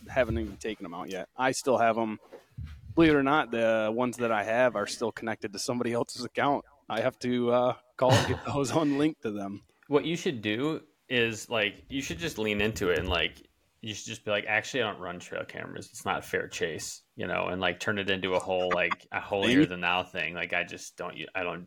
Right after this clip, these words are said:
Speaker 2: do trail cameras. I like to just play sign."
Speaker 1: I
Speaker 2: You know?
Speaker 1: could. Um,
Speaker 2: You could do that and, like, save face about not being prepared and just look like, "Oh, I just go out and I, I, you know, I let the woods talk to me."
Speaker 1: Ah, I probably will.
Speaker 2: <laughs>
Speaker 1: I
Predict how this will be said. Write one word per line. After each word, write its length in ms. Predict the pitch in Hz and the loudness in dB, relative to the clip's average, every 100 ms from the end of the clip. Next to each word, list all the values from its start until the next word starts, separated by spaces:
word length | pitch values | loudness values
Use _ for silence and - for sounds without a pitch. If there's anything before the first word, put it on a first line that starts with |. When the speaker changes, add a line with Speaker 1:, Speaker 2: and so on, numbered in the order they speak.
| - | -14
Speaker 2:
do 140 | 87 | -12
trail 240 | - - - | -10 -10 -10
cameras. 280 | 78 78 92 | -6 -4 0
I 40 | |
like 160 | 90 - | 0 0
to 60 | |
just 240 | 90 90 - | -6 -8 -4
play 160 | 87 | -4
sign." 420 | 80 76 78 78 - _ _ _ _ _ _ _ | -2 -2 -2 -4 -8 _ _ _ _ _ _ _
Speaker 1:
I 60 | 117 | -4
Speaker 2:
You 60 | 87 | 0
know? 140 | 82 | 4
Speaker 1:
could. 240 | 127 95 - _ 101 | 4 4 -2 _ -6
Um, 200 | 101 104 | -4 -2
Speaker 2:
You 60 | |
could 260 | - 147 127 | 0 2 2
do 180 | 117 117 | 0 2
that 260 | 92 92 | 2 0
and, 120 | 80 | -2
like, 220 | 95 92 - | -4 -4 -4
save 300 | 110 101 - | -4 -4 -2
face 340 | 98 104 - | -2 0 -2
about 220 | 92 85 | -2 0
not 180 | 90 85 | 0 0
being 160 | 90 87 | -2 -4
prepared 640 | 87 - 95 87 90 98 - _ | -8 -2 2 2 -2 -8 -18 _
and 100 | 92 | -8
just 180 | 92 - | -8 -4
look 160 | 92 95 | -4 0
like, 200 | 92 95 | 0 2
"Oh, 40 | |
I 100 | 95 | 2
just 240 | 101 98 - | 0 -4 2
go 180 | 95 | 2
out 200 | 87 92 | 4 2
and 80 | 82 | 0
I, 300 | 85 82 - | -6 -10 -8
I, 20 | 101 - - - - - | -8 -8 -20 -20 -18 -8
you 80 | |
know, 60 | 92 | -2
I 80 | 104 | 0
let 180 | 107 98 | 0 -2
the 80 | |
woods 320 | 95 92 87 - | -6 -6 -8 -6
talk 280 | 92 87 | -4 -4
to 100 | - | -6
me." 260 | 87 85 - _ _ _ _ _ _ _ _ _ _ _ _ _ - - | -8 -8 -12 _ _ _ _ _ _ _ _ _ _ _ _ _ -16 -4
Speaker 1:
Ah, 360 | 156 127 101 87 | 2 4 4 0
I 40 | |
probably 420 | - 101 85 92 | -2 -2 -2 -4
will. 300 | 90 98 110 - - - - - | -2 0 -2 -6 -18 -18 -14 -12
Speaker 2:
<laughs> 400 | - - | -12 -14
Speaker 1:
I 40 | - | -6